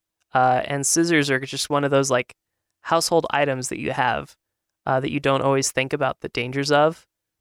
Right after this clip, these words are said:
But if you wield it in a certain way, it's certainly one of the most dangerous tools that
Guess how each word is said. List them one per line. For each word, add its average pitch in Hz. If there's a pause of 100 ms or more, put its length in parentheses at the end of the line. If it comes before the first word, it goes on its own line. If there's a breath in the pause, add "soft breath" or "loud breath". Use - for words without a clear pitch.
(140)
But 127
if 135
you 131
wield 139
it 127 (120)
in 135
a 127 (140)
certain -
way, 143
it's -
certainly 123 (460)
one 139
of 135
the 135
most 127
dangerous 131
tools 139
that -